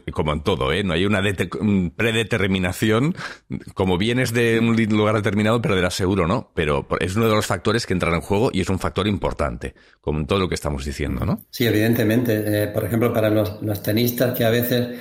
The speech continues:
Speaker 2: en las temporadas tienen muy poco tiempo para cambiar de un país a otro, pues, eh, tienen que competir con diferencias horarias de ocho horas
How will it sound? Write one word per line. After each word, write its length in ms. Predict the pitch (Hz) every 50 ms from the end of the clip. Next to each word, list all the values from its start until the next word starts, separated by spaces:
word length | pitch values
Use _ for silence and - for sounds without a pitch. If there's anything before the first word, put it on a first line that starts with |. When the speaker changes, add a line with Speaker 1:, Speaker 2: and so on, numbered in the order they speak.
| - - -
Speaker 2:
en 100 | 113 110
las 160 | 107 110 110
temporadas 640 | - 113 107 98 107 107 107 117 120 120 117 117 -
tienen 240 | - 120 117 113 110
muy 140 | 113 117 107
poco 260 | 117 113 101 107 104
tiempo 400 | - 120 127 127 110 107 101 -
para 260 | 113 107 107 104 101
cambiar 380 | 101 98 101 104 113 113 107 104
de 120 | 104 107
un 120 | 110 107 98
país 240 | 107 110 107 101 110
a 100 | 113 127
otro, 260 | 135 127 127 120 - - - - - - - - - - - _ _ _
pues, 240 | - 120 110 107 110
eh, 220 | 110 107 107 104 104
tienen 220 | 120 110 113 110
que 120 | 117 113
competir 640 | 113 120 117 107 117 113 110 123 123 127 127 120 -
con 300 | 120 110 110 110 110 107
diferencias 500 | 107 107 107 110 113 113 110 117 107 95
horarias 380 | 110 110 113 117 113 113 110
de 80 | 113 113
ocho 240 | 110 - - 113 120
horas 400 | 120 120 131 - - - -